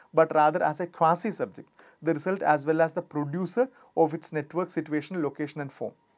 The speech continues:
But paradoxically, the individual remains and may only be a, more than ever, a fictive decision maker, the author of his own self, uh, and his biography. The argument is, uh, you know, the, the whole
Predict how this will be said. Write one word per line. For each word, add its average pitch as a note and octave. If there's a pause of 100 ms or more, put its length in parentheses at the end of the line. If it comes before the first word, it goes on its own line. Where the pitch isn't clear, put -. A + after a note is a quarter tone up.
(640)
But D#3+
paradoxically, E3+ (180)
the E3
individual F3
remains F3
and D#3
may E3
only D#3+
be F#3
a, F#3 (240)
more D#3
than F3+
ever, D3+
a D3+
fictive F3
decision D#3+
maker, - (340)
the C#3+
author E3
of F3
his D#3
own F3
self, D3+ (200)
uh, C3+ (440)
and C#3+
his G#3+
biography. B2 (380)
The D3
argument E3+
is, C4
uh, C3+ (460)
you D3
know, D3
the, D3
the C#3+
whole D#3+